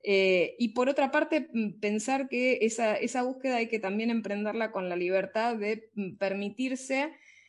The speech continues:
elegir, sorprenderse, decepcionarse, volver a buscar, eh, y demás. Por lo tanto, es algo que, que les digo a todos, o sea, en términos generales, que se permitan realizar esa búsqueda, y es lo mismo que,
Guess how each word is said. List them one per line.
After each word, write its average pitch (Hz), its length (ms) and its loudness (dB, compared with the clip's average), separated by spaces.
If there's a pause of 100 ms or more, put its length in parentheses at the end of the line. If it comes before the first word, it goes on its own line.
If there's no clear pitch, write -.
(180)
elegir, 294 680 0
sorprenderse, 240 920 -2
decepcionarse, 208 1500 -2
volver 214 320 0
a 226 60 2
buscar, 226 760 2
eh, 180 320 0
y 202 120 0
demás. 196 500 0 (340)
Por 202 140 2
lo 202 100 6
tanto, 254 260 2
es 254 160 2
algo 254 240 0
que, 180 600 -2 (380)
que 185 100 0
les 180 160 2
digo 220 200 2
a 214 100 4
todos, 220 260 0
o 196 80 -2
sea, 190 160 -4
en 185 140 -4
términos 202 360 -2
generales, 208 520 0
que 208 100 -6
se 185 180 -2
permitan 262 840 -2
realizar 196 480 -2
esa 202 220 -2
búsqueda, 202 580 0
y 180 160 0
es 190 80 -2
lo 190 100 -2
mismo 202 400 -2
que, 160 360 -4